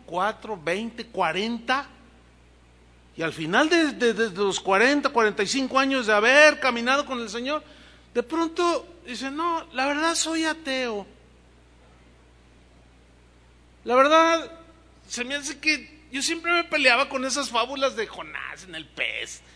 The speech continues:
en el vientre del pez. Ay, esas son fábulas. Lo de Adán, que le abrió y sacó una,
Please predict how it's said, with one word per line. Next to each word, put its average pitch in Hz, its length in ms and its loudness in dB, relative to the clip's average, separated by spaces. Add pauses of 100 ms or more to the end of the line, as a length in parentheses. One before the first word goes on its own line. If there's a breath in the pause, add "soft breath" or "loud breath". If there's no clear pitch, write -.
en 165 60 -20
el 170 60 -18
vientre 180 320 -12
del 180 220 -10
pez. - 380 -16 (800 soft breath)
Ay, - 300 -8
esas - 220 -14
son 294 260 -12
fábulas. 190 720 -16 (260 soft breath)
Lo 180 140 -12
de 202 120 -8
Adán, 190 440 -8 (600 soft breath)
que 196 140 -18
le 175 200 -8
abrió 170 340 -6
y 175 120 -14
sacó 156 260 -16
una, 185 160 -12